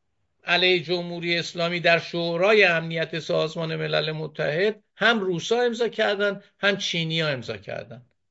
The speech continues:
چرا؟ چون هیچ کدوم از این دوتا هم علاقه‌ای به اتمی شدن جمهوری اسلامی ندارن. روسا هم مشکل بنیادگرایی اسلامی رو دارن.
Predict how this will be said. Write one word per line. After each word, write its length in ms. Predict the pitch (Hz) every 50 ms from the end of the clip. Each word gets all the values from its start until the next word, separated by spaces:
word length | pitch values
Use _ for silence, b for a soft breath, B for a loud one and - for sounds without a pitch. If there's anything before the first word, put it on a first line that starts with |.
| _ _ _
چرا؟ 600 | - - - 220 214 226 226 220 208 208 202 b b b b b b _ _
چون 400 | - - 214 220 220 214 - -
هیچ 360 | _ - 233 294 311 - - -
کدوم 260 | 247 233 208 226 220
از 200 | 220 202 180 175
این 100 | 202 208
دوتا 220 | 190 180 - 202
هم 160 | 214 214 - -
علاقه‌ای 680 | - 180 175 175 175 175 170 170 165 165 196 220 220 202
به 280 | 165 175 175 190 180
اتمی 420 | 175 170 - - 196 180 175 180 165
شدن 460 | - - 185 170 170 170 165 170 160
جمهوری 460 | 156 175 170 165 170 165 160 165 170
اسلامی 300 | 160 151 - 170 175 202
ندارن. 640 | 220 240 277 294 320 302 311 302 269 214 196 - _ _ _ _ _ _ _ _ _ _ _ _ _ _ _ _ _ _ _ _ _ _ _ _ _ _ _ _ -
روسا 560 | 160 185 208 226 226 220 - - - 247 285
هم 260 | 302 302 302 294 277
مشکل 460 | 262 247 240 233 - - - 226 226 220
بنیادگرایی 1000 | 190 208 208 208 202 202 202 202 208 214 202 190 190 190 190 185 185 180 185
اسلامی 460 | 185 170 - - 185 170 165 165 165
رو 120 | 156 156 151
دارن. 480 | 147 151 147 139 - - - 131 -